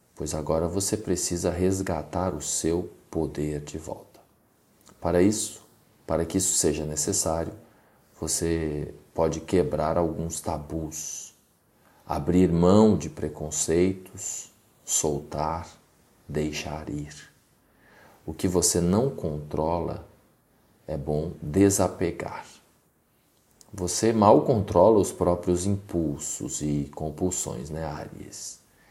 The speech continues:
Então é hora de se libertar desses aprisionamentos. Se tiver tudo em ordem por aí, então você pode se dar ao direito de se colocar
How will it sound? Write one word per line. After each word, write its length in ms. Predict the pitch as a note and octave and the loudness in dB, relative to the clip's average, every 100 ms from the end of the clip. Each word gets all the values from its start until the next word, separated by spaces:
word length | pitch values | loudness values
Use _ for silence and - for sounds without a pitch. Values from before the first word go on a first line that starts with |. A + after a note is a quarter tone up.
| _ _ _ | _ _ _
Então 260 | - D#2 E2 | -10 -4 -2
é 80 | E2 | 2
hora 300 | D2+ E2 E2+ | 2 2 0
de 140 | D2 | -2
se 220 | D2+ - D2 | -4 -2 -2
libertar 840 | D2 D2 D2+ D2+ - D2+ D#2+ D#2 | -2 -2 -4 -6 -6 -4 -2 -4
desses 580 | - C2+ C#2+ - C2 C#2+ | -8 -8 -6 -6 -8 -10
aprisionamentos. 1800 | D#2 - - C#2+ D2 - D2 D2 D2+ D2 D2+ D2 D2 - - - - - _ _ _ - - | -12 -14 -10 -8 -6 -6 -6 -10 -12 -12 -12 -12 -16 -20 -20 -18 -18 -20 _ _ _ -20 -20
Se 220 | - - D2+ | -12 -8 -6
tiver 520 | - E2+ D#2 D#2+ D2 - - _ - | -2 0 2 0 0 -10 -20 _ 0
tudo 360 | - C3+ D3+ C3 | 6 6 6 2
em 120 | G#2 | 2
ordem 460 | D#2+ E2 D2 D2+ | 2 0 -2 -6
por 220 | D2 D2 C#2 | -6 -6 -6
aí, 340 | C#2+ D2+ - - _ _ _ _ - | -4 -4 -6 -14 _ _ _ _ -18
então 260 | C#2+ D#2 D#2 | -8 -6 -4
você 260 | E2 G2+ | -4 -4
pode 400 | G2 D#2 D#2 D2 | -2 -2 -4 -6
se 200 | - - | -8 -6
dar 240 | D2 D2 D2 | -4 -4 -2
ao 160 | D#2+ | -4
direito 800 | E2 G#2+ E2+ D2+ D2+ D2+ - - _ _ _ _ - | -2 0 0 0 -2 -4 -10 -20 _ _ _ _ -12
de 120 | D#2 | -8
se 180 | - F2 | -6 -4
colocar 640 | G2+ G#2 G2 - D2+ D2 | -2 0 -2 -4 -8 -8